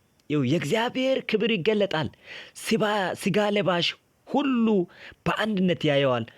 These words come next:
የእግዚአብሔር አፍ ይህን ተናግሯልና።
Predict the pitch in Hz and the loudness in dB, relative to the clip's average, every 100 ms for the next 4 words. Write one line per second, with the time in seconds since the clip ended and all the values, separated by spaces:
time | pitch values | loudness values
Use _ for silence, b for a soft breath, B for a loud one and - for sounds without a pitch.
0 | B B 113 127 117 107 147 196 180 147 | B B -2 -2 -2 -2 0 2 0 2
1 | 143 135 135 120 113 b b - 143 135 | 2 2 2 -2 -6 b b -4 -2 -2
2 | 127 123 139 143 139 127 123 113 113 101 | -4 -4 0 2 0 -2 -2 -4 -2 -2
3 | 104 95 85 | -2 -2 -4